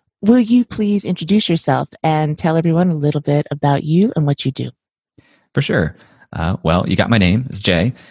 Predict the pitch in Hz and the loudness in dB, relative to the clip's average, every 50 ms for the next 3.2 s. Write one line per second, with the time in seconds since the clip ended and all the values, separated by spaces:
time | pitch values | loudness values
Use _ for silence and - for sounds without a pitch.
0 | - _ _ _ _ _ _ _ - 85 87 87 85 87 85 82 80 - - - | -20 _ _ _ _ _ _ _ -2 0 0 2 0 0 0 -2 -4 -6 -6 -6
1 | 80 82 78 73 - - 90 85 73 85 - - - 80 82 82 85 78 - - | -6 -4 -4 -6 -2 -2 -2 -2 -2 -4 -6 -4 -2 0 2 2 2 0 0 0
2 | - 69 65 67 - - - - 98 101 101 98 98 92 - 101 95 - - - | -2 -2 -2 -4 -8 -6 -2 0 2 4 4 4 2 2 2 0 0 0 0 0
3 | 92 90 117 | 0 2 2